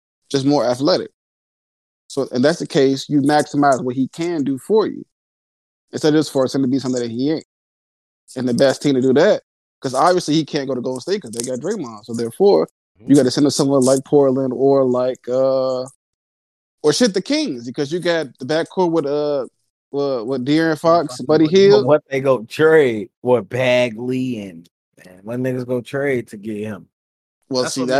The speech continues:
Speaker 1: that's
Speaker 2: hard. That's why I think Portland the best option though, 'cause C J fit right with Philly. He's something they need, so they both win in the trade, and then you just give him some picks and shit, and you'll be good to go. But a lot of other t-,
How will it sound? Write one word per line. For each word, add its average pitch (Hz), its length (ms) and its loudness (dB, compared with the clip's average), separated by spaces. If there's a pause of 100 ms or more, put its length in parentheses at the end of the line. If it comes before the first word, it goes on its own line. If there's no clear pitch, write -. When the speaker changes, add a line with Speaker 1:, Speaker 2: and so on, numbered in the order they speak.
Speaker 1:
that's - 120 -10
Speaker 2:
hard. 113 400 -16
That's 156 200 -14
why 165 160 -6
I 143 160 -10
think 139 280 -18
Portland 131 300 -16
the 120 40 -20
best 123 420 -18
option 160 300 -10
though, 104 100 -18
'cause 104 320 -20
C 190 180 -10
J 165 200 -12
fit 175 280 -12
right 160 220 -10
with 127 160 -16
Philly. 156 280 -10
He's 127 200 -16
something 156 320 -14
they 131 160 -14
need, 131 420 -14 (1000)
so 110 220 -20
they 139 140 -14
both 147 320 -10
win 131 380 -12
in 117 160 -18
the 107 120 -20
trade, 120 460 -18 (580)
and 104 100 -20
then 101 80 -20
you 110 80 -20
just 113 200 -20
give 120 100 -20
him 117 120 -18
some 92 160 -20
picks - 260 -20
and 101 100 -20
shit, 101 240 -20
and 98 220 -20 (140)
you'll 104 160 -20
be 95 120 -20
good 101 240 -20
to 90 60 -20
go. 123 160 -18
But 98 240 -20 (920)
a - 40 -20
lot 175 180 -6
of 139 80 -8
other 196 200 -6
t-, 202 120 -18